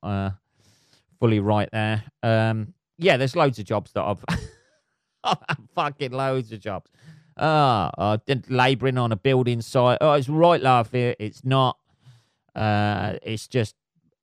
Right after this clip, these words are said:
knob gags and calling people gay. Uh, <laughs> that was basically it. I did that,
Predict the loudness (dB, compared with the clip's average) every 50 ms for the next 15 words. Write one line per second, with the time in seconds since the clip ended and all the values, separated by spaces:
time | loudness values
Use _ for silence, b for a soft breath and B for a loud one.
0 | _ _ _ _ -6 -2 -2 -2 -2 -2 -4 -2 0 0 -2 -4 -8 -10 -10 -10
1 | -6 -4 -4 -4 -4 -6 -6 -6 -6 -6 -6 -6 -10 -12 -6 -2 0 2 2 2
2 | 2 0 0 -2 -6 _ _ _ _ -6 -4 -2 -2 -2 -2 0 0 0 0 B
3 | B B B B B B _ _ _ _ 0 0 0 0 -2 -4 -6 -6 -6 _
4 | -4 -4 -4 -4 -4 -6 -6 -6 -4 -4 -2 -2 -4 -4 -8 _ _ _ _ _
5 | _ _ _ _ _ _ _ -8 -2 -2 -2 0 2 2 0 0 0